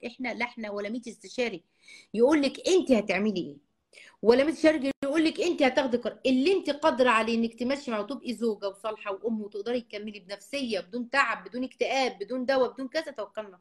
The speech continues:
خلاف كده يا جماعة؟ لا، خلاف كده لا. أدعو الله سبحانه وتعالى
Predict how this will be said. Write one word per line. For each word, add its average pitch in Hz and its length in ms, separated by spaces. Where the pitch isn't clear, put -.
خلاف 226 200
كده 202 200
يا 175 40
جماعة؟ 202 400
لا، 175 160
خلاف 208 220
كده 254 260
لا. 170 180
أدعو 202 140
الله 208 120
سبحانه 208 260
وتعالى 190 340